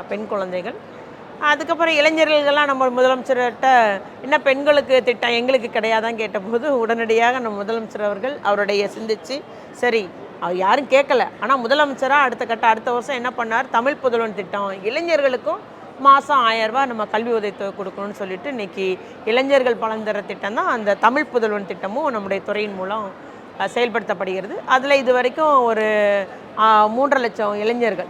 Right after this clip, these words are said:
ஏன்னா ஒரு ஒன்றரை வருஷம் ஆகுது, மூணு, ரெண்டு ஆண்டுகள்ல. இந்த ஆண்டு இன்னும் ஃபர்ஸ்ட் இயர் சேர்க்கல, செகண்ட் இயர், தேர்ட் இயர் கொடுக்க ஆரம்பிச்சிட்டோம்.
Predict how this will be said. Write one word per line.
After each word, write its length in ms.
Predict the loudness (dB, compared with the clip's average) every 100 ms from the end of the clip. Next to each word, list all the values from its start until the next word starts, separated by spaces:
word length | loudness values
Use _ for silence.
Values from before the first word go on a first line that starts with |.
| -8
ஏன்னா 540 | 2 6 6 4 2
ஒரு 500 | 0 0 2 4 2 0 -2
ஒன்றரை 240 | 2 2
வருஷம் 260 | 2 0 -2
ஆகுது, 340 | -2 -4 -8 -8
மூணு, 180 | -8 -8 -10 -18 -18 -18 -18 -6
ரெண்டு 340 | -2 6 8 8
ஆண்டுகள்ல. 340 | 6 4 0 -4 -12
இந்த 220 | -6 4 6
ஆண்டு 200 | 6 4
இன்னும் 160 | 2
ஃபர்ஸ்ட் 280 | 0 -2 0
இயர் 180 | -2 0
சேர்க்கல, 320 | -2 0 2 2 0
செகண்ட் 240 | -4 2
இயர், 180 | 2 2
தேர்ட் 200 | 0 0
இயர் 100 | -2
கொடுக்க 300 | -2 0 0
ஆரம்பிச்சிட்டோம். 440 | 0 -10 -12 -10